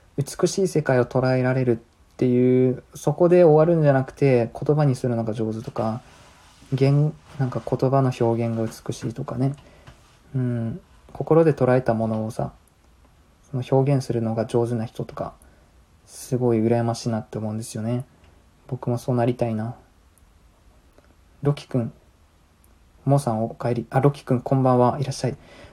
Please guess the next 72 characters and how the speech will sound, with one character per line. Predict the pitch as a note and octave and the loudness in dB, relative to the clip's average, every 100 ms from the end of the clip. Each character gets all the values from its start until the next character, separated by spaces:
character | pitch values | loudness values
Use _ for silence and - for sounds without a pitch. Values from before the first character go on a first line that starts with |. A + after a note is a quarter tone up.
| - | -8
あ、 | - | 2
ロ | D3 | 2
キ | D3 - | 2 2
君 | C#3+ A#2+ | 2 2
の | A#2 | 4
今 | B2+ | 4
日 | A2+ | 2
の | |
収 | - B2+ | 2 2
録 | B2 - | 2 -2
聞 | - - | -20 -4
き | D#3 | 2
ま | D3+ | 2
し | D3 | 2
た | A2 | 0
よ。 | A2+ B2 - | 2 0 -6
そ | A#2+ | -6
の | A2+ | -2
ラ | A#2 | 0
ン | B2 | 2
ニ | B2+ | 2
ン | B2 | 2
グ | A#2+ | 2
の | A2+ | 2
モ | A2+ A#2 | 0 -2
チ | A2+ | -2
ベ | A#2 | -2
ー | |
シ | A2+ A2+ | -2 -4
ョ | C#3 | -4
ン。 | - - - - _ - | -10 -20 -20 -20 _ -8
僕 | C3 C3+ | -2 0
も | C3 | 2
最 | D3 C#3+ | 2 2
近 | D3 C3+ | 4 4
ラ | C#3 | 6
ン | |
ニ | C#3+ | 6
ン | D3 | 6
グ | C#3+ | 6
を | C#3+ C#3 - - | 6 4 0 -4
ま | C3 | -2
た | C3 | -2
始 | A#2+ C3+ | 0 2
め | C3+ | 2
た | C#3 | 2
の | A2+ G#2+ | 0 -2
で、 | - - - - - - | -8 -16 -20 -20 -20 -6
う | B2+ | -4
ん。 | A#2 C#3+ - - - - - - _ - | -2 -4 -10 -20 -20 -20 -20 -20 _ -8
す | - | 0
ご | C3+ C3+ | 4 4
い | |
な | B2 | 4
っ | B2 | 0
て | A#2+ | -2
思 | A#2 | -2
い | |
ま | A#2 A#2+ | -2 -4
し | |
た。 | - G#2+ - - - _ _ - | -8 -10 -12 -20 -20 _ _ -10
そ | A#2+ | -6
の | A2+ | -4
ハ | - A#2+ | -2 -2
ー | |
フ | B2 | 0
マ | A#2 | -2
ラ | A2+ | -2
ソ | - | -4
ン | A#2 | -6
は。 | A#2+ C#3+ _ - - _ _ _ _ - _ _ - - - _ _ - - - - _ - - _ _ _ _ _ - _ _ _ _ _ - _ _ - _ _ _ - _ - - | -6 -10 _ -20 -20 _ _ _ _ -20 _ _ -20 -20 -20 _ _ -20 -20 -20 -20 _ -20 -20 _ _ _ _ _ -20 _ _ _ _ _ -20 _ _ -20 _ _ _ -20 _ -12 0
<laughs> | C#3 B2 | 2 2